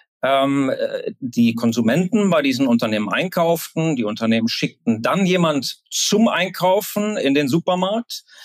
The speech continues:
Ja, und, äh, derjenige brachte dann, äh, die Waren zum Endkunden. So, das heißt, er musste aber im Supermarkt bezahlen und das hat er in der Vergangenheit häufig gemacht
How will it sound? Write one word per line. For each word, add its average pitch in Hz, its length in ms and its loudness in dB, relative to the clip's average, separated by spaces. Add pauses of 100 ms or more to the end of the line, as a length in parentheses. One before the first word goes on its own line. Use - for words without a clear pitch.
(240)
Ja, 139 380 0 (120)
und, 143 580 0
äh, - 120 -2
derjenige 156 800 2
brachte 120 480 -2
dann, 139 460 0
äh, 131 240 -2
die 120 160 2
Waren 165 580 0
zum 175 400 2
Endkunden. 127 720 -2 (260)
So, 127 300 0 (200)
das - 180 -4
heißt, 175 220 0
er 147 60 2
musste 185 300 0
aber 143 240 2 (120)
im 233 200 4
Supermarkt 147 560 0
bezahlen 175 540 0
und 123 160 0
das - 120 0
hat 175 160 -4
er 143 60 4
in 123 60 2
der 113 80 0
Vergangenheit 147 760 0 (440)
häufig 123 400 -2
gemacht 120 560 0